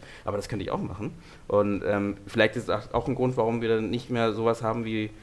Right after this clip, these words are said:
"Das ist so ein Idol oder eine Richtung, die ich gehen möchte", ähm, und mich dann darauf konzentrieren möchte. Anstatt,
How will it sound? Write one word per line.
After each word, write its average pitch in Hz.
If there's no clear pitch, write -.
"Das 113
ist 127
so 107
ein 107
Idol 98
oder 135
eine 104
Richtung, 131
die 117
ich 113
gehen 123
möchte", 127
ähm, 117
und 113
mich 117
dann 113
darauf 117
konzentrieren -
möchte. 90
Anstatt, 113